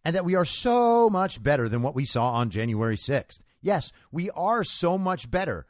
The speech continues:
than the people who are pretending to be our elected leaders certifying an obviously fraudulent election. Great point,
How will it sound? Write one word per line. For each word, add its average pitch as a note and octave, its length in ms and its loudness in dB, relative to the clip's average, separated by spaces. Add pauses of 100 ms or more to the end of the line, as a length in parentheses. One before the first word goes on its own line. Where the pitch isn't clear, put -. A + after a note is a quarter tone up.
(240)
than D#3+ 220 2
the D3+ 100 -4
people G3+ 360 -8
who F3+ 100 -2
are D#3 100 0
pretending E3+ 500 -4
to E3 80 -4
be C3 360 -6
our D#3 220 -2
elected D#3+ 420 -6
leaders B2+ 420 -6 (520)
certifying C#3 680 0
an C3 100 -8 (200)
obviously C3+ 440 -2
fraudulent A2+ 680 -4
election. G#2+ 500 -12 (320)
Great C#3 460 -4
point, B2 300 -6